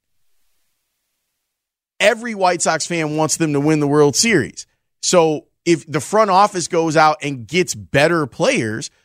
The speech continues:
no one should be upset, including the guys that are on the roster,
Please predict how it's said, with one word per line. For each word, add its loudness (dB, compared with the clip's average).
no 2
one 0
should -6
be -2
upset, 0
including -4
the -2
guys 0
that -4
are -4
on -2
the -6
roster, 0